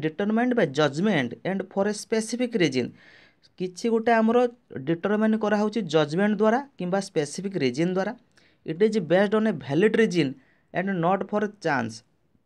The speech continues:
ଏହା ବେସ୍ ହେଇଛି ଗୋଟେ ଭ୍ୟାଲିଡ୍ ରିଜିନ୍ ପାଇଁ ଏବଂ not on chance।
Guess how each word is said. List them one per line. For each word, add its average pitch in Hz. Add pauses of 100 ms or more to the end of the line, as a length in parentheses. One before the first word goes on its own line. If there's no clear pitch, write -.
(1700)
ଏହା 151
ବେସ୍ 165
ହେଇଛି 202
ଗୋଟେ 202
ଭ୍ୟାଲିଡ୍ 147
ରିଜିନ୍ 147
ପାଇଁ 220 (320)
ଏବଂ 170
not 165
on 190
chance। 175